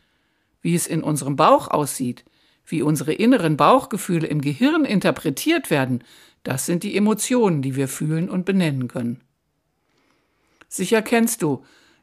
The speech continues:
dass du die Stimmung deiner Schülerinnen und Schüler schon an ihrer Haltung sehen kannst, wenn sie zur Tür hereinkommen.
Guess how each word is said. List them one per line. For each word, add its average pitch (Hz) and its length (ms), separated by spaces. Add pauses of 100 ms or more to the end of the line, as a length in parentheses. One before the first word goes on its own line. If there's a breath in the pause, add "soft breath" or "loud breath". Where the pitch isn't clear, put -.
dass - 200
du 175 100
die 143 140
Stimmung 208 680
deiner 151 240
Schülerinnen 196 640
und 151 140
Schüler 208 380
schon 233 200
an 220 120
ihrer 214 260
Haltung 175 340
sehen 147 280
kannst, 139 340 (340 soft breath)
wenn 185 240
sie 190 120
zur 208 200
Tür 214 240
hereinkommen. 135 680